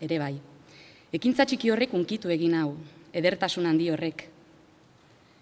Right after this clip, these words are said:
Ni enaiz ordea, aurpegi liraina duen eta kaleak xarman zeharkatzen dituen amilipula, eta Iruña ez da Paris. Aukeran nahiagoko nuke bizi Bif Lafet abestiaren erritmoan, Xabier Dolan zuzendariak deskubritu zidana.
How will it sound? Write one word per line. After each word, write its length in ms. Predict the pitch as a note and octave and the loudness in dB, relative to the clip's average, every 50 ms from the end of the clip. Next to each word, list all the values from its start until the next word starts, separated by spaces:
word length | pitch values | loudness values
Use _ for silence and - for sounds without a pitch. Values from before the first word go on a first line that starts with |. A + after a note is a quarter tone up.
| _ _ | _ _
Ni 240 | G#3+ A#3+ C#4 D4 B3 | 4 6 6 6 6
enaiz 220 | F#3+ G#3+ A#3 A3+ - F#3 | 4 2 0 0 0 0
ordea, 400 | E3 F3 E3+ G3+ G3+ E3+ D3+ D3+ - | 0 0 0 0 2 2 0 0 -2
aurpegi 400 | E3 D#3+ D#3 - G#3 F#3+ G3+ F#3 | -4 -6 -4 -4 -4 -4 -2 0
liraina 320 | F#3 F3+ F#3+ F#3+ G3+ F#3+ | 0 0 2 0 0 -2
duen 240 | F#3+ G3+ G#3+ A3 F#3 | -2 -2 0 0 0
eta 160 | - E3 D3 | 0 -2 -2
kaleak 320 | - E3 E3+ G3+ G#3 - - | -2 0 0 0 0 -2 -2
xarman 400 | - F3+ - G3 G#3 F#3+ E3+ - | -4 -4 -2 -2 -4 -4 -4 -4
zeharkatzen 480 | - F3 F3 - F3 D#3 - D#3+ D#3 | -4 -4 -2 -2 -4 -4 0 0 0
dituen 320 | D#3+ D#3 - F3 E3 E3 E3 | 0 0 0 0 0 2 2
amilipula, 540 | D#3+ F3 D#3+ E3 - - D#3 E3+ F#3 F3+ F3 - - - - - - - - - | 2 0 0 -2 -4 -2 -2 -2 -2 -2 -6 -10 -16 -20 -20 -20 -20 -20 -20 -12
eta 200 | - E3+ D#3+ F3+ E3+ | -10 -4 0 2 2
Iruña 360 | E3+ F#3 F#3+ G3+ G#3 G3 F3+ - | 2 2 2 2 2 2 2 0
ez 120 | E3+ - - | -4 -2 -2
da 100 | F#3+ D#3+ | -2 0
Paris. 380 | - D3+ D3+ D#3+ D#3+ - - - - - - - - - - - - - - - - | 0 -2 -2 -2 -4 -6 -10 -12 -16 -20 -20 -20 -20 -20 -20 -20 -20 -20 -18 -10 0
Aukeran 380 | - F#3+ F#3+ A3 A#3 C#4 D4 C#4 | 2 4 4 6 6 8 8 8
nahiagoko 380 | G#3 F3 F3+ G#3+ A#3+ A#3+ - A3+ | 6 6 4 4 2 2 0 0
nuke 220 | A3 A3 - A#3+ | 0 2 0 0
bizi 300 | G3 G#3 A#3 A#3+ - C#4 | 0 0 -2 -2 -2 -2
Bif 260 | A3+ D3+ F#3 A3 - | -2 0 -2 -2 0
Lafet 340 | G3 F#3+ - - F3 E3 - | 0 -2 0 2 2 2 2
abestiaren 460 | E3 E3 F3 - - F3+ E3+ D#3+ D#3+ | 2 0 -2 -2 -2 0 2 4 4
erritmoan, 500 | D#3+ E3 E3+ F3+ - F#3+ F3 E3 D#3 D3 D3 - - - - - - - - | 2 2 0 -2 0 0 2 2 2 0 -2 -6 -12 -20 -20 -20 -20 -16 -8
Xabier 320 | - - F3+ F3+ G#3 G#3 G3 | -2 2 4 4 4 6 6
Dolan 220 | G3+ G3 G#3 G#3 | 4 4 4 2
zuzendariak 600 | - - F3+ - - G3 G3 F3 D#3+ D#3+ D#3 C#3+ - | 0 -2 -2 -2 0 0 2 2 2 2 2 0 -2
deskubritu 480 | D#3+ D3+ - - F3 E3 D#3+ - D#3+ | -4 -6 -4 -6 -6 -4 -4 -4 -4
zidana. 420 | D3+ - D#3+ D#3 D#3 D#3+ D#3 D3 | -4 -2 -2 0 0 0 0 -2